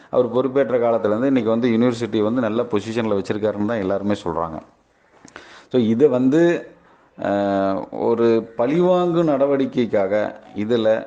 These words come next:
நம்ம கொங்கு சமுதாய உறவுகளோட வந்து கோரிக்கை என்னன்னா, ஒரு பழிவாங்கிறதுக்காக எஸ் சி, எஸ் டி சட்டத்தை ஒரு பல்கலை துணைவேந்தர் மேல பயன்படுத்துறது சரியா?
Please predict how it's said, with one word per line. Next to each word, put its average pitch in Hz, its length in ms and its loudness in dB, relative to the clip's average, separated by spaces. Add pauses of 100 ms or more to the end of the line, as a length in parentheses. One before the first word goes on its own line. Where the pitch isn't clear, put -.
(120)
நம்ம 104 280 -2
கொங்கு 123 320 0
சமுதாய 131 380 2
உறவுகளோட 101 600 2
வந்து 101 600 2
கோரிக்கை 117 400 0
என்னன்னா, 90 360 -4
ஒரு 95 300 -4
பழிவாங்கிறதுக்காக 131 1080 0
எஸ் 113 240 0
சி, 165 160 0
எஸ் 135 220 0
டி 120 120 -2
சட்டத்தை - 480 -4
ஒரு 110 200 -2
பல்கலை 123 420 -2
துணைவேந்தர் 98 580 -2
மேல 92 160 -2
பயன்படுத்துறது 98 720 -4
சரியா? 90 500 -2